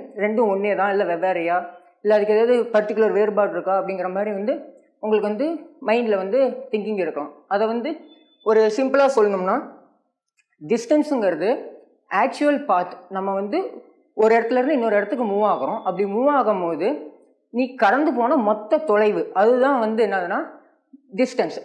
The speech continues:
சிம்பிளா சொல்லணும்னா, நான் இங்க ஸ்டார்ட் பண்றேன், இங்க ஸ்டார்ட் பண்ணி ஒரு பர்டிகுலர் பாயிண்ட் இந்த இடத்துக்கு போறேன்,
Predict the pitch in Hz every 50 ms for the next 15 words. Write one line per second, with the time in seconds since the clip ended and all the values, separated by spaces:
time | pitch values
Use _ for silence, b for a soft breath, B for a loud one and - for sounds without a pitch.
0 | - - 269 269 262 - - 202 196 196 - 208 190 180 170 190 202 185 220 302
1 | 131 - - - _ _ _ _ _ _ _ _ 226 233 233 233 233 220 220 -
2 | 220 220 220 269 262 262 - 214 196 - - 151 165 214 - - 208 196 214 208
3 | - - 208 226 269 269 - 233 220 220 247 320 330 - - - - _ _ _
4 | _ - 233 233 226 247 240 220 220 226 220 190 214 233 254 247 226 214 208 208
5 | 202 208 226 165 156 190 190 185 175 165 180 226